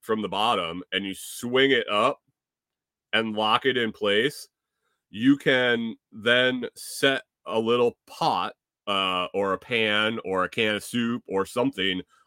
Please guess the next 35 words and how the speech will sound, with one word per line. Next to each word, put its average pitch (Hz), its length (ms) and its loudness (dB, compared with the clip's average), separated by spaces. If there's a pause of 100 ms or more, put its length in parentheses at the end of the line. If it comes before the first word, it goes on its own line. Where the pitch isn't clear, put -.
(140)
on 123 320 4
the 110 80 0
grate, 110 420 0 (100)
and 107 180 -2
the 90 40 -2
heat 151 400 -8 (360)
warms 113 460 2
up 113 200 4
whatever 95 260 0
you're 85 120 -4
cooking 80 340 -4
there. 58 260 -16 (1800)
Rewilders 107 520 4
Life 98 220 0
says, 98 180 -2
"Oh, 104 120 2
yeah, 98 220 4
we 95 100 -2
cook 101 180 -2
on 90 160 0
yours." 90 200 -4
Yeah, 208 280 6
but 202 80 2
you're 247 160 2
in 147 80 4
Michigan. 85 640 -2 (140)
You're 139 140 8
in 120 80 2
Michigan. 80 520 -2 (100)
<laughs> 110 80 -12 (360)
You 202 180 4
use 185 360 2
yours 123 300 0
quite 120 260 6
often. 90 520 -2